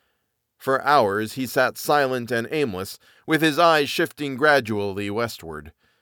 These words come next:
About six o'clock, his sharpened ears caught the whining prayers of Joe Mazurowitz two floors below, and in desperation he seized his hat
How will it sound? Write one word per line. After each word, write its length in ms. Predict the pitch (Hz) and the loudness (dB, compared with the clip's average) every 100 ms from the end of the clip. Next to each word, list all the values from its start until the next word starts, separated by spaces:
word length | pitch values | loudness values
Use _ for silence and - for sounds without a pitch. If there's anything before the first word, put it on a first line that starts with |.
| _ _ _ _ - | _ _ _ _ 0
About 280 | 139 135 | 4 4
six 280 | - 160 - | 2 -6 -4
o'clock, 480 | 131 - 156 110 107 | -6 2 4 4 0
his 160 | 143 117 | -6 -2
sharpened 400 | 139 127 127 117 | 0 0 -2 -4
ears 400 | 151 135 107 - | -2 0 0 -2
caught 240 | 127 120 | -4 -2
the 80 | 117 | 0
whining 480 | 123 135 131 120 113 | 0 0 -2 -6 -6
prayers 480 | 151 139 110 107 | -2 0 0 0
of 140 | 107 95 | -4 -4
Joe 240 | 113 131 | -2 0
Mazurowitz 720 | 113 107 120 135 98 95 - - | -2 -4 -2 0 -2 -6 -10 -10
two 180 | 131 110 | -10 -8
floors 340 | 123 117 90 | -4 -2 -2
below, 420 | 98 127 117 95 - _ _ _ _ _ | -4 0 0 -2 -8 _ _ _ _ _
and 140 | 151 | -2
in 100 | 170 | 0
desperation 720 | 160 180 - 170 165 131 139 | 2 0 0 -2 -2 -2 -8
he 140 | 135 135 | -10 -10
seized 380 | - 165 147 - | -8 -8 -8 -8
his 160 | 147 | -6
hat 320 | 151 143 110 | 0 2 0